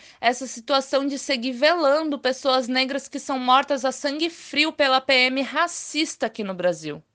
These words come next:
Há pouco foi velado Nego Vila,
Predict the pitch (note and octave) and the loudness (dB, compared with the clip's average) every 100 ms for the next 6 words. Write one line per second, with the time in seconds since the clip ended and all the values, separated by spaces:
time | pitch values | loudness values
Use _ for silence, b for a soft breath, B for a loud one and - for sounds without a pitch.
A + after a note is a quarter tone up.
0 | _ _ - A#3+ D#4+ - C4+ C4+ C4+ B3+ | _ _ 0 2 2 2 6 6 6 -6
1 | B3+ A#3 A3+ B3+ A3+ G#3 G#3+ A#3 - b | -2 -2 0 4 6 6 6 -2 -10 b
2 | b A#3+ C#4+ D4+ A#3 F#3 A3 A#3+ A#3+ A#3+ | b 4 4 2 -4 -2 0 2 0 -2